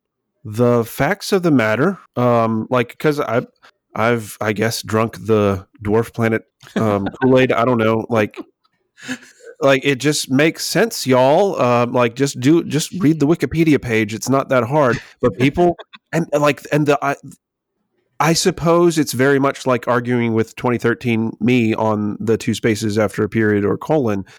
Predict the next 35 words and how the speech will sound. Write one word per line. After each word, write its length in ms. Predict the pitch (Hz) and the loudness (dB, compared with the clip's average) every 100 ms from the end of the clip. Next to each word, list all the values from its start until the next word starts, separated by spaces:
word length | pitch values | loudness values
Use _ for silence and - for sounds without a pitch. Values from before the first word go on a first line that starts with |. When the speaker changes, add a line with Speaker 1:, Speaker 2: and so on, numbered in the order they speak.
| _ | _
Speaker 1:
Like, 160 | 110 107 | -4 -2
they 140 | 120 | -2
come 200 | - 165 | 0 0
up 160 | 175 - | 0 0
with, 200 | 131 - - | -4 -6 -6
with 240 | 117 - | -6 -4
reasons. 540 | 117 139 117 95 90 113 | 0 2 2 -2 -6 -4
They 100 | 110 | -2
come 180 | 127 | 0
up 100 | 147 131 | 0 -2
with, 220 | 120 - | -8 -6
with, 280 | 117 107 175 - | -4 -4 -6 -18
Speaker 2:
<laughs> 140 | - 131 | -6 -2
Speaker 1:
with 180 | 107 - _ - | -2 -4 _ -14
why 380 | - 117 127 139 | -8 -2 0 0
it 140 | 117 | -2
should 300 | - 147 147 120 | -4 -2 0 2
be 180 | 110 | 0
and 120 | 101 107 | 0 0
why, 300 | 117 123 117 | 2 0 0
like, 320 | 110 101 - _ - | -2 -4 -10 _ 0
even 320 | 156 160 160 | 2 4 4
if, 200 | 147 - 139 - | 2 0 -6 -2
even 220 | 151 151 | 0 2
if 140 | 139 | 0
the 80 | 123 | -4
facts 400 | - 151 139 - | -4 -4 -4 -4
say 200 | - 156 | 0 2
this, 240 | 123 101 - | 2 0 0
like, 180 | 135 - - - - | -4 -6 -20 -14 -12
uh, 80 | - - - - | -12 -12 -10 -4
and 160 | 156 | -2
you 40 | 156 | -2
have 140 | 160 | -2
to, 160 | 151 | -6